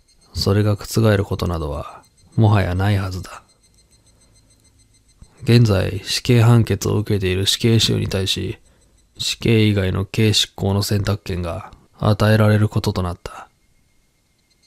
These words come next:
はあ。死刑を選べば、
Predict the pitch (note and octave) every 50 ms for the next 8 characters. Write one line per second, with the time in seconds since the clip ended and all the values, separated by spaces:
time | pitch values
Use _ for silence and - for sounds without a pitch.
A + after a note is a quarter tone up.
0 | _ _ - - - - G2 F2+ - D#2 E2 A#2 - - - _ _ _ _ _
1 | _ _ _ _ _ _ _ _ _ _ _ _ _ _ _ _ _ _ _ _
2 | _ _ _ _ A#3+ - - - - - A2+ A#2 A2 G2 F#2+ F#2+ F#2 F#2+ F#2+ F#2+
3 | F#2+ F2 E2+ E2+ F#2+ F#2+ G2+